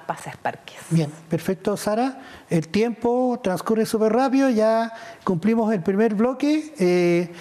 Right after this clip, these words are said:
Speaker 2: súper interesante. Y, y en el segundo, Sara, pongámonos de acuerdo a través de la comunicación, no hay otra forma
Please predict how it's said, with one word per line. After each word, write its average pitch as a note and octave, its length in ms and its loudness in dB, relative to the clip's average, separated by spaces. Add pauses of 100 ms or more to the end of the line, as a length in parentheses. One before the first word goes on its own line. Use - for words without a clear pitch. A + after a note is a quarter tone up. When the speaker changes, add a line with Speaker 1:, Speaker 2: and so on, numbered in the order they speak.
(140)
Speaker 2:
súper A#3+ 240 0
interesante. C4 680 -2 (360)
Y, G#3+ 360 2
y A3 60 4
en A3 80 0
el A3 80 0
segundo, D#4 720 0
Sara, C#4 460 0
pongámonos B3 420 0
de A#3+ 60 2
acuerdo B3+ 420 0
a F#3+ 80 -2
través F3+ 320 0
de G3 100 4
la F#3 140 0
comunicación, F#3 720 0
no F#3 80 0
hay G3+ 120 2
otra G#3 180 0
forma A3 540 0